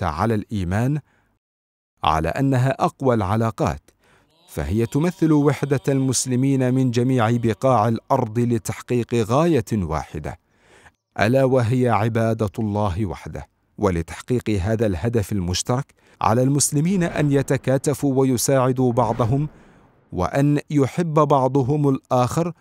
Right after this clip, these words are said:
ويتراحموا فيما بينهم. ومن الجوانب الأساسية لتحقيق مبدأ الأخوة في الإسلام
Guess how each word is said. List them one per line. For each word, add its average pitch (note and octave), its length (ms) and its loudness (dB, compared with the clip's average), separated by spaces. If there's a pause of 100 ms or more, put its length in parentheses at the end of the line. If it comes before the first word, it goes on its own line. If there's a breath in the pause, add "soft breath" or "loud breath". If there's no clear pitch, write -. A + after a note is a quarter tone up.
(180 soft breath)
ويتراحموا D3 920 0
فيما C#3+ 400 0
بينهم. A#2 600 -2 (220)
ومن E2 220 -4
الجوانب B2 640 -2
الأساسية D3+ 840 -2
لتحقيق D3 680 -4
مبدأ C#3 400 0
الأخوة C3 720 -2
في C3 200 -6
الإسلام A#2+ 920 0